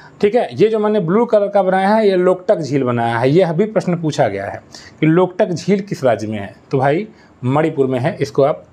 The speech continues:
याद रखिएगा। ठीक है, तो ये आपको नीचे जो ये दिखाई दे रहा है, मणिपुर आपने देखा, पूर्वी मणिपुर पहाड़ियाँ हैं, लैमाटोल पहाड़ियाँ हैं, और ये जो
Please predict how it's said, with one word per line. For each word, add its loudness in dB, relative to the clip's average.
याद 2
रखिएगा। -6
ठीक 0
है, 2
तो 0
ये 2
आपको 2
नीचे 0
जो -2
ये -2
दिखाई 0
दे 4
रहा 0
है, 0
मणिपुर 0
आपने -2
देखा, -4
पूर्वी 0
मणिपुर -2
पहाड़ियाँ -2
हैं, -6
लैमाटोल 0
पहाड़ियाँ 0
हैं, -10
और 4
ये 0
जो -2